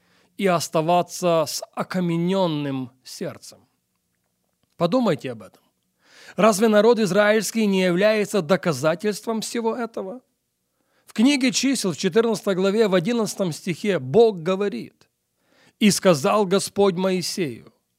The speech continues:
'Доколе будет раздражать меня народ сей?'". О каком народе он ведёт речь? Он говорит об израильском народе, который он, Бог, вывел сверхъестественным образом из Египта,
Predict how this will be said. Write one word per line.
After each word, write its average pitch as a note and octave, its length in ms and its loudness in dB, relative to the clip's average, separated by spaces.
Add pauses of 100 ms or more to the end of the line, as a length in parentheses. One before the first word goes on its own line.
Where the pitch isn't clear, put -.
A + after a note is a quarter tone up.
(560)
'Доколе G3 440 8
будет F3+ 380 4
раздражать F3 800 2
меня F3 560 -2
народ E3 640 -4
сей?'". A#2+ 520 -16 (880)
О D3 100 -12
каком A#3 320 2
народе A3 380 4
он A#3 160 4
ведёт A3+ 360 0
речь? - 440 -10 (800)
Он D4 180 6
говорит C#4+ 300 4
об A#3 140 4
израильском A#3+ 680 0
народе, A#3 440 0
который A3+ 580 0 (100)
он, F#3+ 520 0
Бог, B2 540 2 (840)
вывел F#3+ 400 4
сверхъестественным A3+ 1160 -2
образом E3+ 640 -4
из B2 140 -6
Египта, A#2 400 -12